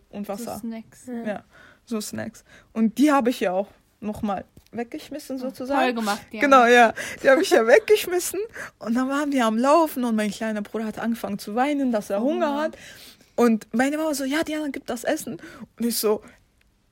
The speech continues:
Speaker 2: „Welches Essen?“
Speaker 3: Ich bin runtergefallen.
Speaker 1: <laughs> Ja, ich bin
Speaker 3: Scheiße.
Speaker 1: runtergefallen. Ich war, ich war diejenige, die, äh, alleine im Boot geblieben ist. Hättet ihr mich, hättet ihr mich, äh, halt mitgenommen,
Speaker 2: Ja.
Speaker 1: dann hätte ich das jetzt mitgeschleppt,
Speaker 2: Ja, ja.
Speaker 1: aber das war ja,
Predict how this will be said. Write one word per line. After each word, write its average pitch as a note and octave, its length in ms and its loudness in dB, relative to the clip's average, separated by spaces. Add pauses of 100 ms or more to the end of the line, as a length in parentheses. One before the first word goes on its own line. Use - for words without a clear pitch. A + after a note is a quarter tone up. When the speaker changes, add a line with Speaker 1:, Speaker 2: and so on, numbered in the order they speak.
(320)
Speaker 2:
„Welches G3 280 -20
Essen?“ A3 140 -20
Speaker 3:
Ich B3 180 -10
bin C#4+ 140 4
runtergefallen. C4 640 -2
Speaker 1:
<laughs> E4 260 6
Ja, D4+ 140 6
ich A#4 80 4
bin D#4 80 -4
Speaker 3:
Scheiße. C#4+ 200 2
Speaker 1:
runtergefallen. D4+ 680 4
Ich F4 180 -2
war, C#4+ 140 4 (260)
ich - 140 -10
war E3+ 120 2
diejenige, C#4 600 -4
die, B3 180 -4
äh, G#3 380 -6
alleine E4+ 320 -2
im C4 100 -2
Boot F#4+ 200 -6
geblieben A#3 420 -2
ist. A3+ 160 -2
Hättet D4 240 -4
ihr C#4+ 80 -6
mich, A#3 260 -4 (380)
hättet D4+ 260 -6
ihr A#3+ 140 0
mich, A3+ 320 -4
äh, B2+ 60 -8 (600)
halt A3+ 240 -2
mitgenommen, F#4+ 400 0 (160)
Speaker 2:
Ja. A#3+ 220 -12 (160)
Speaker 1:
dann C4 260 0 (300)
hätte E4 220 -2
ich - 80 -12
das C#4+ 180 4
jetzt B3 220 -4
mitgeschleppt, C4 1040 -4
Speaker 2:
Ja, A#3 60 -12
ja. - 60 0
Speaker 1:
aber A#3+ 460 4
das - 480 -4
war C#4+ 140 4
ja, B3 220 4